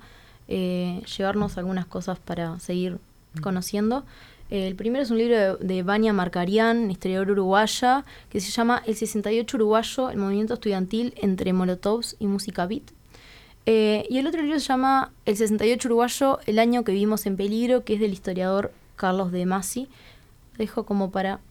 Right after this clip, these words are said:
Speaker 1: que lo tengan bajo la manga por si en algún momento se les, les interesa saber un poco más.
Speaker 2: Y además compartieron unos volantes.
Speaker 1: Nos compartieron unos volantes,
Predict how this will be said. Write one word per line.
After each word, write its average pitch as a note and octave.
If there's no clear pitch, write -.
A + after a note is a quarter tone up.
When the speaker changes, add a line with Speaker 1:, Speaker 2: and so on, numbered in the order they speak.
Speaker 1:
que F#3+
lo F3+
tengan F#3
bajo F#3
la F3+
manga F#3+
por F#3
si F3+
en F#3+
algún F#3
momento F#3
se -
les, -
les E3+
interesa F3+
saber E3+
un E3+
poco -
más. -
Speaker 2:
Y F#3
además G#3
compartieron F#3+
unos F#3+
volantes. C#3+
Speaker 1:
Nos B3
compartieron D4
unos E4+
volantes, D4